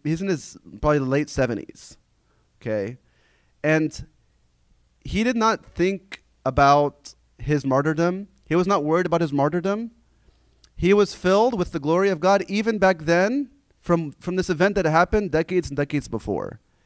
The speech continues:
This is the effect of the glory of God on him, that it had pro-, had a profound effect on him decades later.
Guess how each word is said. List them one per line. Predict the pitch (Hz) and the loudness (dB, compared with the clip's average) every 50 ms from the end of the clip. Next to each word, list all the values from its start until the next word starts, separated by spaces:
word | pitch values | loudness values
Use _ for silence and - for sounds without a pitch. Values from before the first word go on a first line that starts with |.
| _ _ _ _ _ - - | _ _ _ _ _ -4 0
This | 165 185 208 | 0 0 0
is | 202 | 0
the | 190 208 | 2 2
effect | 196 - - 190 190 - | 4 6 4 2 4 2
of | 190 147 | -2 0
the | 151 143 | 0 0
glory | 139 147 160 165 160 | 0 0 2 2 2
of | 147 131 | 2 2
God | 127 143 147 139 | 2 2 2 2
on | 131 123 | 0 0
him, | 127 139 127 104 67 - - - _ _ _ _ _ _ _ _ _ _ _ - | -2 -2 -2 -2 -4 -8 -12 -14 _ _ _ _ _ _ _ _ _ _ _ -2
that | - 147 135 - - | 0 0 2 2 2
it | 160 156 | 4 4
had | 175 180 175 | 6 4 4
pro-, | 170 170 - - - | 6 4 2 2 2
had | 160 175 | 0 0
a | 170 | 2
profound | 165 147 - 170 170 196 180 | 2 0 2 2 2 2 2
effect | 147 - - 185 - | 0 0 0 0 0
on | 202 196 | -2 -2
him | 220 233 208 | -2 -2 -2
decades | 147 131 147 156 156 160 156 127 113 | 0 0 0 0 0 -2 -4 -4 -2
later. | 113 117 113 95 78 53 50 50 | -2 -2 -2 -4 -6 -8 -10 -12